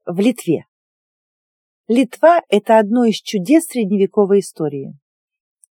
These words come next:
Численно маленький и отсталый народ создал большое и сильное государство. Литва от моря до моря. Это не выдумка литовских националистов двадцатого века. Так действительно было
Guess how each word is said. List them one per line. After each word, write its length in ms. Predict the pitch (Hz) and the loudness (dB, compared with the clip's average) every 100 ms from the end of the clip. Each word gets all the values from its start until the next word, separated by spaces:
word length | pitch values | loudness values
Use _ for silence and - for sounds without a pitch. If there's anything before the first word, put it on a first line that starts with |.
| _ | _
Численно 560 | - 320 - 302 277 269 | -2 0 0 0 2 4
маленький 580 | 269 294 226 202 - 202 | 4 4 4 2 -2 -4
и 140 | - | 2
отсталый 580 | 208 - - 247 220 190 | 2 2 0 2 4 2
народ 520 | 175 190 247 359 - _ _ _ | 2 2 4 2 0 _ _ _
создал 500 | - - 226 196 240 | -10 -2 0 4 2
большое 600 | 175 196 180 - 294 330 294 | 4 2 2 2 4 4 4
и 140 | - | -2
сильное 440 | - 220 220 226 | -6 -2 0 2
государство. 840 | 208 196 - 180 160 - - 135 131 _ _ _ _ - | 0 -4 -6 0 0 -2 -16 -16 -16 _ _ _ _ 0
Литва 640 | 214 247 247 180 262 339 - | 4 4 2 2 4 4 2
от 240 | 208 208 | -2 -2
моря 400 | 170 208 262 262 | 0 2 4 4
до 180 | 202 214 | 4 2
моря. 500 | 196 175 151 143 143 _ _ _ _ | 2 -2 -4 -6 -12 _ _ _ _
Это 260 | 208 214 247 | 0 4 4
не 180 | 226 | 4
выдумка 440 | 190 226 285 254 262 | 2 2 2 2 0
литовских 640 | 233 - 226 - - 190 | 0 2 0 0 -14 -6
националистов 800 | 202 170 196 180 170 202 - 262 | -6 -2 0 2 2 0 -2 -4
двадцатого 580 | 185 190 - 185 170 175 | 0 0 2 -2 -2 -6
века. 400 | 165 147 _ 135 - _ _ _ _ | -6 -8 _ -18 -18 _ _ _ _
Так 160 | - 254 | -2 0
действительно 800 | 208 240 240 254 247 - 175 160 | 0 -2 -2 0 0 0 -6 -6
было 460 | 147 214 311 220 | -4 0 2 2